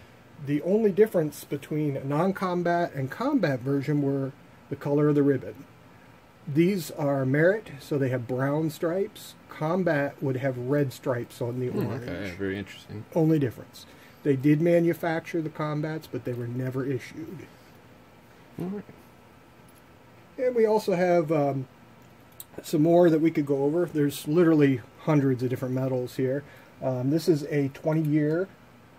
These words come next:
Speaker 1: service medal, and that you got on your twentieth anniversary for being in the military forces. They also made a fifteen, um, ten, five, and so on. Um,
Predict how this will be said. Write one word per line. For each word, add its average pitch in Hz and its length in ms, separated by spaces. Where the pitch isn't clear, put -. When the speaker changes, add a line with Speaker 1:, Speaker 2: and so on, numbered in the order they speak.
Speaker 1:
service 151 460
medal, 143 440
and 226 100
that 220 180
you 185 60
got 175 160
on 170 120
your 156 160
twentieth 147 400
anniversary 131 720
for 135 120
being 127 240
in 131 140
the 127 80
military 123 380
forces. 131 760
They 139 140
also 143 280
made 139 220
a 135 60
fifteen, 147 920
um, 123 400
ten, 139 460
five, 131 920
and 127 160
so 123 280
on. 123 240
Um, 120 400